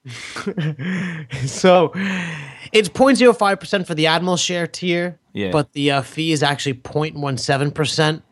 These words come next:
Speaker 1: for the investor share,
Speaker 2: Right.
Speaker 1: and the minimum is three thousand dollars.
Speaker 2: All right, so it's probably three thousand. Shit, why doesn't it say?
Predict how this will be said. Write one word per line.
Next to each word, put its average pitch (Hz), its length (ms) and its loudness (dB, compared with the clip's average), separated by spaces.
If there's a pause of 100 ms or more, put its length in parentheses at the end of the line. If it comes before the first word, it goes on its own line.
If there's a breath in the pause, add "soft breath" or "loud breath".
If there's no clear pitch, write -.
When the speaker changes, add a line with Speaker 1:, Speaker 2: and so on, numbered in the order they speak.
(120)
Speaker 1:
for 139 220 -4
the 131 300 0 (440)
investor 139 720 -2
share, 180 520 2 (300 loud breath)
Speaker 2:
Right. 87 140 -2
Speaker 1:
and 147 140 6
the 139 60 6
minimum 147 440 6
is 123 160 0
three 139 320 -2
thousand 123 440 0
dollars. 117 540 -4
Speaker 2:
All 101 80 -6
right, 82 220 -6
so - 100 -10
it's 87 100 -10
probably 92 220 -4
three 87 200 -10
thousand. 69 480 -14 (360)
Shit, - 540 -16
why 123 140 -8
doesn't 156 240 -10
it 143 160 -14
say? 147 520 -16